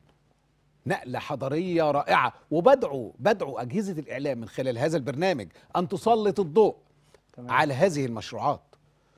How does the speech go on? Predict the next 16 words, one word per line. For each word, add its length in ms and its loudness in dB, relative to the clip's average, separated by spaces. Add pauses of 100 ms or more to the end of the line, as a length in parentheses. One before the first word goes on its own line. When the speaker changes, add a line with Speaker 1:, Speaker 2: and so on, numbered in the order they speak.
Speaker 1:
سواء 340 -2 (400)
الفضائيات 580 0 (240)
وسواء 380 6
التلفزيون 480 -4
المصري. 400 -6 (460)
لابد 580 4
من 180 -2
تسليط 360 -2
الضوء 220 4
على 200 2
هذه 280 2
المشروعات 680 2 (180)
حش-، 440 -6
عشان 360 -2
الناس 260 -6
تعرف، 440 -4